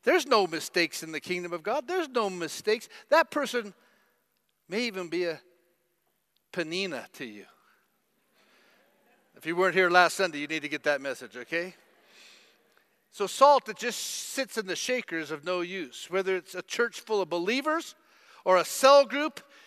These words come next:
or you're just sitting inside your own skin, you're no use unless you shake yourself out and begin to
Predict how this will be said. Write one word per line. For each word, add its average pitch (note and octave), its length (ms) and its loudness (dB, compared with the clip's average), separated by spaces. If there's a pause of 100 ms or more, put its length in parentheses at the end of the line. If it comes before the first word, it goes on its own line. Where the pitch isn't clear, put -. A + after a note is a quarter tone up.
(340)
or G3 140 4
you're G3+ 120 2
just G#3+ 220 -4
sitting C4 240 2
inside A#3+ 440 6
your A3+ 120 6
own B3 200 2
skin, A3 460 0 (1400)
you're D#3 140 -6
no G3 240 0
use G3+ 380 -6
unless D3+ 280 -6
you D3+ 80 -10
shake - 420 -4
yourself F3+ 380 -2
out D#3+ 220 0
and C3 80 -14
begin C#3+ 300 -8
to D3 160 -6